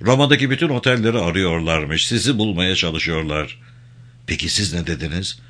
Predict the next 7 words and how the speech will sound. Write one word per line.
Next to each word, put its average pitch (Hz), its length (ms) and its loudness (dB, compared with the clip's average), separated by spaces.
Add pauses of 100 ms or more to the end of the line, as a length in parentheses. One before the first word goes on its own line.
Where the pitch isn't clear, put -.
(380)
Müşterilerimiz 143 880 4
daima, 113 640 4 (320)
"Ne 87 440 2
dediniz?" 104 760 4 (680)
Buradan 139 320 2
ayrıldığınızı 107 760 2
söyledim. 80 580 -2